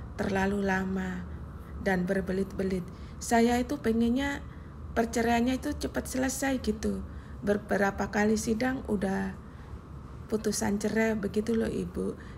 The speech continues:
Gimana caranya ya? Begini Bapak Ibu ya,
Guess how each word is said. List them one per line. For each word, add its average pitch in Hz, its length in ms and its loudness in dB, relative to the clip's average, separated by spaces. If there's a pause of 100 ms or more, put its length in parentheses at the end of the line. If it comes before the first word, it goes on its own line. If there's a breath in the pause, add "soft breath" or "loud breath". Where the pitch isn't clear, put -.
Gimana 220 400 4
caranya 190 560 -2
ya? 190 320 -4 (1800 loud breath)
Begini 208 400 2
Bapak 185 320 -2
Ibu 185 320 -2
ya, 175 320 -2